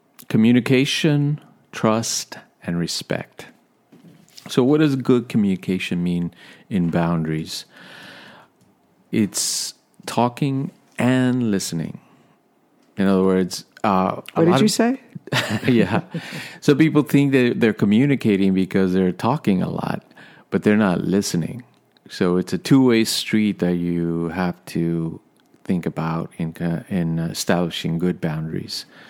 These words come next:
Speaker 1: You have to communicate your wants and your needs, but you also have to listen to your partner's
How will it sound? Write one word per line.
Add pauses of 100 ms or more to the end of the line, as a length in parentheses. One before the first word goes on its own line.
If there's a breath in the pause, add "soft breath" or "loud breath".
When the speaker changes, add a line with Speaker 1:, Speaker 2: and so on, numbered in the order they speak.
(260 loud breath)
Speaker 1:
You
have
to
communicate
your
wants
and
your
needs, (440 loud breath)
but
you
also
have
to
listen
to
your
partner's